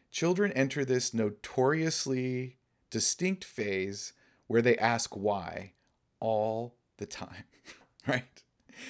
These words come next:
They ask why all the time. They are perpetually skeptical and doubtful of everything, right? And let's remember that, that that's, we're, so, you know, we were all there once, <laughs> right? Maybe on both sides,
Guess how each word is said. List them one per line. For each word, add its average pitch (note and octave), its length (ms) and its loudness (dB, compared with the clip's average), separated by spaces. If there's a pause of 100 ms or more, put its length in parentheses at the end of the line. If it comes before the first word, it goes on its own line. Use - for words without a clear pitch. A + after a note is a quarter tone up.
(140)
They B2+ 160 2
ask F3 320 2
why D3+ 380 2 (360)
all D3 300 4
the C#3+ 120 2
time. A2+ 380 -4 (360)
They C3 140 6
are A#2+ 160 6
perpetually F#3+ 1000 -2 (140)
skeptical - 880 2 (180)
and A#2 200 4
doubtful A2 580 2 (200)
of A#2 200 4
everything, - 500 -2 (380)
right? A2+ 320 4 (280)
And D3 480 6 (600)
let's E3 320 4
remember G#3 380 4
that, F#2+ 200 -4
that A#2 160 -6
that's, E3 460 0 (320)
we're, C#3 260 2
so, F#3 240 4
you A#3+ 80 2
know, E3 160 8
we F3+ 120 6
were F3+ 140 10
all F#3 140 12
there C#3+ 220 12
once, C#3 380 4
<laughs> - 20 2
right? E3 600 2
Maybe E3 300 8
on E3+ 120 8
both D3+ 200 10
sides, B2 440 2